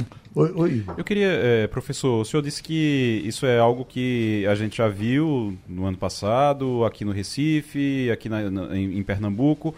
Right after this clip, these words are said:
Speaker 2: e eu queria que o senhor dissesse se isso, de alguma forma, a gente viveu isso nessas regiões do ano passado também, nessas regiões que estão acontecendo agora, e se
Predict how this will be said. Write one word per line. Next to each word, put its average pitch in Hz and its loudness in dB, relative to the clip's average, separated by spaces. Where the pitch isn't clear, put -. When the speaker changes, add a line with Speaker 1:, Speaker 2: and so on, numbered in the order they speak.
Speaker 2:
e 151 4
eu 135 2
queria 160 0
que 160 -18
o - -14
senhor 180 2
dissesse 156 -2
se 208 -4
isso, 220 0
de 127 4
alguma 175 6
forma, 175 4
a - 4
gente 160 0
viveu 156 4
isso 143 2
nessas 156 2
regiões 127 2
do 117 -2
ano 120 0
passado 107 2
também, 113 0
nessas 113 -2
regiões 107 0
que 98 -8
estão 113 -4
acontecendo 104 -4
agora, 135 4
e 165 2
se 170 0